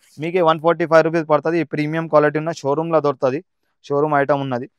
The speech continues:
ఈ షోరూమ్ ఐటమ్ వచ్చేసి వన్ ఫార్టీ ఫైవ్ రూపీస్ పడుతుంది మీకు. క్వాలిటీ లైఫ్ లాంగ్ ఖరాబ్ కాదు, పది సంవత్సరాలు కూడా ఇట్లానే ఉంటది లంగా. బట్టకి ఏం కాదు, వాడి వాడి బెజ్జారు అయిపోవాలి కానీ ఏం కాదు. ఇట్లా కేస్‌మేట్ కావాలంటే ఇట్లా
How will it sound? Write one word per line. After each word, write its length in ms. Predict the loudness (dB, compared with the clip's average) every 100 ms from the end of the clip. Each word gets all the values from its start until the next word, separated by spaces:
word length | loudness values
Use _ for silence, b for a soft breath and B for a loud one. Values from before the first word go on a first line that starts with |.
| _ _ _ -8
ఈ 80 |
షోరూమ్ 320 | -2 0 2 2
ఐటమ్ 280 | 2 0
వచ్చేసి 300 | -2 -2 -4 -2
వన్ 200 | -2 -2
ఫార్టీ 260 | -4 -2
ఫైవ్ 180 | 0 0
రూపీస్ 180 | 0 -2
పడుతుంది 300 | -2 -2 -4
మీకు. 200 | -6 -10 -16 _ _ _ _ _ _ _ _ _ _
క్వాలిటీ 360 | -2 -2 -2 0
లైఫ్ 300 | 2 0 0
లాంగ్ 180 | -4 -2
ఖరాబ్ 320 | 0 2 4
కాదు, 220 | 2 2 0
పది 200 | -2 -2
సంవత్సరాలు 440 | -2 -2 -2 -2 0
కూడా 160 | 2
ఇట్లానే 320 | 2 0 -4
ఉంటది 300 | -4 -2 -2
లంగా. 300 | -2 -2 -2 -4 _ _ _ _ -2
బట్టకి 420 | 2 2 0 -2
ఏం 200 | -2 4
కాదు, 320 | 4 4 0 -6 _ _ _
వాడి 240 | 0 2
వాడి 260 | 4 4 4
బెజ్జారు 360 | 0 0 2 2
అయిపోవాలి 320 | 2 0 0
కానీ 160 | -2 -2 -2 -2
ఏం 120 | -2
కాదు. 180 | -2 -2
ఇట్లా 200 | -2 -4
కేస్‌మేట్ 440 | -2 -6 -4 -4
కావాలంటే 280 | -2 -2 -4
ఇట్లా 120 | -10